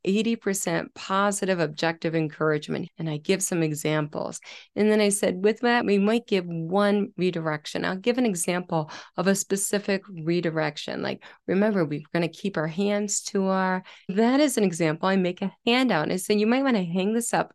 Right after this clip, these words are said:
at home so that your spouse knows the rules, so that the babysitter knows the rules, so that grandparents know the rules, so that everyone's rowing in the same direction."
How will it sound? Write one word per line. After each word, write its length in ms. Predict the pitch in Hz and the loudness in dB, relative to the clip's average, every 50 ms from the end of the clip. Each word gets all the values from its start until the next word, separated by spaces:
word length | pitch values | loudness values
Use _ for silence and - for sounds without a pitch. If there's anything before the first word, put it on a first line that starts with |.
| _ | _
at 160 | - 160 156 | -4 -4 -4
home 560 | - - - - 277 277 262 220 185 165 170 170 - - - - - - | -4 -8 -2 4 6 6 6 6 4 4 2 -2 -6 -14 -18 -18 -20 -8
so 240 | - - - 214 196 190 | -4 2 4 4 4 6
that 280 | 190 190 190 190 - - - _ _ _ | 4 2 2 0 -4 -10 -20 _ _ _
your 140 | - 196 196 | 4 4 4
spouse 760 | 196 - - - - - 208 214 220 202 160 165 - - - | 4 2 -2 -2 2 2 4 4 4 4 2 0 -4 -4 -2
knows 300 | 170 170 165 160 156 151 | 0 0 0 0 -2 -2
the 140 | - 165 156 | -2 -2 -2
rules, 400 | 147 151 156 151 143 151 - - | -2 -2 -2 -2 -2 -2 -2 -2
so 80 | - | -2
that 180 | 208 196 - _ | -2 -2 0 _
the 80 | 220 202 | -2 0
babysitter 680 | 208 233 226 233 226 247 233 - - 185 170 170 156 | 2 2 2 4 4 2 0 0 0 0 0 0 0
knows 260 | 156 156 156 151 - | 0 0 -2 -2 -2
the 100 | - 151 | -2 -2
rules, 320 | 147 151 147 - - - - | -2 -2 -2 -2 -4 -4 -4
so 80 | - 180 | -2 0
that 220 | 180 175 165 - | 2 0 0 -2
grandparents 840 | - - 196 202 202 208 220 220 208 190 190 170 156 156 - - - | -8 -4 -2 0 2 2 2 0 -2 -2 -2 -2 -2 -2 -2 -4 -2
know 100 | 165 160 | -2 -2
the 100 | 147 151 147 147 151 | -2 -2 -4 -4 -2
rules, 260 | 151 151 156 156 - - - - - | -2 -2 -2 -4 -6 -12 -16 -18 -12
so 160 | - - - 214 | -10 -4 0 2
that 180 | 220 214 208 - | 2 2 0 0
everyone's 500 | - 202 208 233 233 226 226 214 202 180 | -4 -2 0 0 2 2 2 2 0 0
rowing 340 | 180 180 185 180 175 180 175 170 | 0 -2 0 0 0 0 0 0
in 40 | |
the 80 | 165 160 160 - - | -2 -2 -2 -4 -2
same 160 | 156 151 147 | -2 -2 -2
direction." 800 | 143 151 147 147 143 170 170 - - - - - - - - | -4 -4 -6 -6 -6 -8 -8 -10 -12 -10 -8 -6 -6 -6 -8